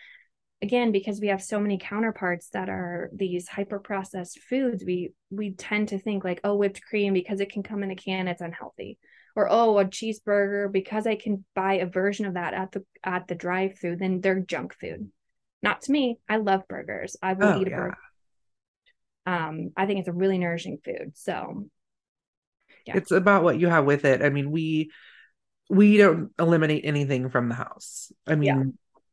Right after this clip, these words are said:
Speaker 2: e-, except for Takis. I don't allow Takis.
Speaker 1: <laughs> Those things are spicy.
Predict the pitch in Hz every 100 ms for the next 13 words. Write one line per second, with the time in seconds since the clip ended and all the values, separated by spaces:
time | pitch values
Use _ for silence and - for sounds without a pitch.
0 | _ _ - 196 - 240 196 185 139 131
1 | 123 - 143 139 131 123 123 117 - 131
2 | - - _ _ - - - 311 - _
3 | - - - _ _ - - 240 269 -
4 | - - - - - - -